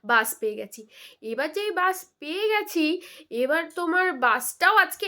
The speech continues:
এত রানিং চালিয়েছে, মানে, এতটাই রানিং চালিয়েছে, মানে, বলার বাইরে,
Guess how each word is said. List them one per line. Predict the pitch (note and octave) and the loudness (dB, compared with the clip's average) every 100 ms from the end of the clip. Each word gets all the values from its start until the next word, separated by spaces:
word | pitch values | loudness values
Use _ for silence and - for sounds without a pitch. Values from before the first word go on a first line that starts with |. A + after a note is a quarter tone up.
| - | -8
এত | G#3+ G#3 _ | -12 -14 _
রানিং | E4 F#4 D#4+ D#4+ F#4 F#4 | -2 2 2 2 2 2
চালিয়েছে, | F#4 D#4+ E4 F4 F4 | 2 -2 -2 -2 -4
মানে, | D4 | -4
এতটাই | D4+ A#3 A3+ _ D#4+ F4+ F#4 | -2 -4 -8 _ -6 -2 0
রানিং | D4+ C4 C#4+ | 0 -2 -4
চালিয়েছে, | D4 C4+ B3+ C#4+ | -6 -6 -6 -6
মানে, | C#4+ | -6
বলার | B3+ B3 A#3+ B3 | -2 0 2 0
বাইরে, | B3 A3+ A3+ D4+ | 0 -2 -4 -6